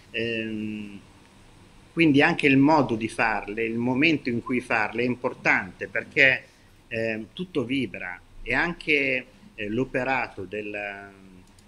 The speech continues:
della persona che si mette a fare certe cose è molto importante per trasmettere una posizione, una vibrazione che è positiva. Eh, più che la fisica o la matematica, lui mi ha insegnato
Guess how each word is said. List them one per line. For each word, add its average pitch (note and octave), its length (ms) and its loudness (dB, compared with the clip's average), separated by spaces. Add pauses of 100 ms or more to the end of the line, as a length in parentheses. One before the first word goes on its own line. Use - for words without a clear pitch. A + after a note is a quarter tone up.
(300)
della A#2 220 -4
persona C3 560 -2
che A2 100 -8
si - 140 -8
mette C3+ 260 -4
a G#2+ 40 -10
fare A#2+ 200 -4
certe B2 300 -4
cose A#2 560 -2
è A#2+ 120 -2
molto C#3+ 320 -2
importante D3 720 -2
per B2 160 -10
trasmettere A#2+ 640 -6
una A#2+ 160 -8
posizione, A#2+ 760 0
una A2+ 180 -2
vibrazione B2+ 960 2 (320)
che - 160 6
è A2 60 6
positiva. G#2 840 -2 (400)
Eh, A#2 360 2
più E3+ 140 2
che F3 120 6
la D#3 120 8
fisica B2 840 4
o A#2+ 160 4
la B2 100 2
matematica, C3+ 720 0
lui D3 140 4
mi C3 120 2
ha B2+ 40 0
insegnato C#3+ 840 0